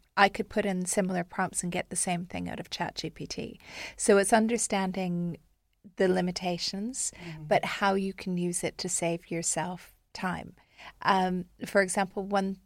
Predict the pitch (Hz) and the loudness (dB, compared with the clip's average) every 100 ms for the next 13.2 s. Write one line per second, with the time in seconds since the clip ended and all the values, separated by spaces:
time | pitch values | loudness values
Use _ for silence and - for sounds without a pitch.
0 | _ - 185 180 175 196 180 180 - 175 | _ -2 0 -2 -4 -6 0 0 0 -4
1 | 185 175 180 208 - 175 - 175 175 180 | -2 -2 -2 -2 -2 -2 -2 -2 -4 -4
2 | - 175 170 175 180 165 165 165 175 180 | -6 -4 -6 -4 -4 -4 -4 -4 -4 -6
3 | - 185 180 - - 180 165 - 170 - | -4 -4 -2 -6 -4 -4 -2 -4 -8 -8
4 | 185 180 180 175 156 175 190 - - - | -4 0 0 0 -4 -4 -8 -6 -8 -2
5 | 208 208 180 175 - 175 165 160 156 151 | -2 0 0 -2 -4 -6 -6 -4 0 6
6 | 202 196 185 185 185 180 214 214 185 175 | 6 8 4 2 0 2 6 8 8 4
7 | - 160 180 180 208 220 240 220 233 277 | 0 -4 -4 4 6 6 4 2 0 0
8 | 269 226 208 - 214 247 254 247 208 196 | 0 4 2 2 0 0 0 -6 -6 -4
9 | 185 - - - 269 262 214 - 170 165 | -4 -2 -4 0 0 2 0 2 -2 -4
10 | - 170 - 165 - 170 170 - 185 180 | -6 -8 -2 -2 -2 -4 -4 -4 -2 -4
11 | 175 - 208 202 190 180 - 170 170 185 | -4 0 2 4 2 0 -2 -6 -2 -2
12 | 180 180 165 - 262 - 190 160 165 160 | -2 -4 -8 0 0 0 -4 -2 -2 -4
13 | - 160 | -4 -6